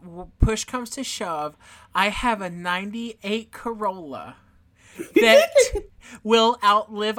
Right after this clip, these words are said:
Speaker 1: all of us. It will be the car I drive in the zombie apocalypse, so.
Speaker 2: Yeah, Toyotas are gonna be the cars that they find millions of years from now when after a society, or after a civilization has been completely wiped out, we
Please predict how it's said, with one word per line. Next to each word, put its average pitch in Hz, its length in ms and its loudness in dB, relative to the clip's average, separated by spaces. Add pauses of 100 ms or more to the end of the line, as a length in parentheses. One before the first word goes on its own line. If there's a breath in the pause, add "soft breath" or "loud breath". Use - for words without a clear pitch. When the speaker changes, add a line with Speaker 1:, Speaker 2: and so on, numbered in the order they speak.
Speaker 1:
all 185 240 2
of 220 100 -6
us. 247 480 -4
It 220 180 -8
will 208 180 -2
be 233 120 -4
the 226 80 -4
car 220 200 -4
I 202 60 -4
drive 185 260 -8
in 180 100 -12
the 170 80 -12
zombie 160 380 -10
apocalypse, 131 680 -8
so. 127 440 -8
Speaker 2:
Yeah, 233 240 2 (100)
Toyotas 330 580 2
are 349 100 0
gonna 294 200 4
be 277 100 0
the 240 120 0
cars 233 380 0
that 233 120 -6
they 226 140 0
find 208 580 0 (920 soft breath)
millions 226 420 4
of 208 100 2
years 202 280 0
from 214 120 -4
now 180 300 2
when 180 300 -2
after 220 400 2
a 226 40 0
society, 226 420 0
or 202 260 0
after 208 280 2
a 233 60 0
civilization 220 580 0
has 202 120 -4
been 202 100 -4
completely 233 400 -2
wiped 220 240 4
out, 190 320 6 (380 soft breath)
we 196 360 -6